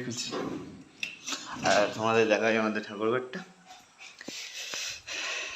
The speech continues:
হর হর মহাদেব। সবাই কমেন্টে হর হর মহাদেব লেখো। আর কোকো,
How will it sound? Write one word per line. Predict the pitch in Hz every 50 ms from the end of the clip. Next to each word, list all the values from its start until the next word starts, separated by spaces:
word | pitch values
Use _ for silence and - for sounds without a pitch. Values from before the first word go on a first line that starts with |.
| - - - - - - - - _ _ _ - - _ - - - - - _ - - - _ _ - - - - _ - - - - - - -
হর | - 98 98 95 92 - 92
হর | 92 92 87 85 87 85 87 -
মহাদেব। | 82 82 82 - 90 82 - 85 90 90 - - - _ - - - - - - - - - - - - - - - - - - - - - - - - - -
সবাই | - 107 107 107 107 104
কমেন্টে | 110 107 107 107 107 107 101 110 113 110 107
হর | 104 104 117 120
হর | 120 117 110 110
মহাদেব | 110 107 104 104 104 107 104 101
লেখো। | 110 110 - - 151 151 - - - - - - _ _ _ _ - - - - - - - - - - _ _ _ _ _ _ _ - - 123
আর | 139 165 156 -
কোকো, | 160 147 151 160 170